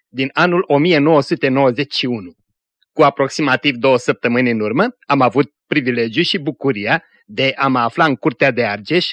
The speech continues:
cu slujba la care Domnul m-a chemat și în această perioadă am vizitat vestita noastră mănăstire,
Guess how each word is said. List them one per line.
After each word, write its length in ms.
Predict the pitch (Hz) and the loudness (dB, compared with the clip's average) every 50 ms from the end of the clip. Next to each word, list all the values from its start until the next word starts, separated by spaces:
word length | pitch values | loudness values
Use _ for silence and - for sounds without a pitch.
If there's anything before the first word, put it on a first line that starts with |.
| - | -10
cu 240 | - - 151 165 - | -10 -8 -8 -8 -8
slujba 500 | _ - - - 151 151 147 117 113 131 | _ -16 -8 -2 0 0 0 0 0 0
la 140 | 123 113 120 | 0 0 -2
care 240 | 113 - 123 117 120 | -2 -2 -2 -2 0
Domnul 320 | 117 110 156 143 127 127 | 4 4 4 6 4 2
m-a 140 | 120 120 117 | 0 -2 -2
chemat 360 | 113 - 131 131 147 180 226 - _ _ _ - - _ _ | -4 -4 -2 0 0 0 0 -2 _ _ _ -20 -20 _ _
și 280 | - - - 208 196 - | -6 -4 -2 -2 -2 -2
în 100 | - 170 | -2 -2
această 480 | 160 151 143 - 247 254 - - - 180 | 0 0 0 0 -2 -2 0 0 0 0
perioadă 500 | 147 - 139 120 113 107 107 123 139 277 285 - | 2 2 0 0 0 -2 0 4 4 4 4 4
am 180 | 185 180 170 | 2 0 2
vizitat 540 | 151 143 151 131 139 135 - - 160 208 - _ _ _ _ _ | 2 0 -2 -2 -4 -4 -2 0 -2 -2 -2 _ _ _ _ _
vestita 500 | - 123 143 135 - - 196 - 143 131 | -4 -2 -2 0 0 -2 -2 -2 -2 0
noastră 340 | 131 156 160 - - 147 143 | 0 0 -2 -2 0 0 0
mănăstire, 680 | 139 143 135 139 135 - - - 120 110 139 196 | 2 2 2 2 0 0 -4 -6 -4 -2 -2 -4